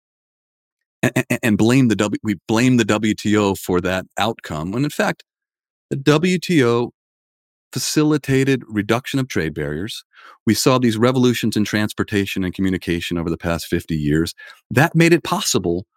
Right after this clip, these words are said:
for production to happen along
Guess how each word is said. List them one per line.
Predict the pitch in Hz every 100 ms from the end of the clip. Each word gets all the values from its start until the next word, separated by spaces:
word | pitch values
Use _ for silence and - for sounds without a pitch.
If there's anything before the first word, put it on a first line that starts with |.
| _
for | - 107 104 87 _ _ -
production | 117 127 156 - 110 113 107
to | -
happen | 104 135 - 113
along | 113 107 113 120 110 110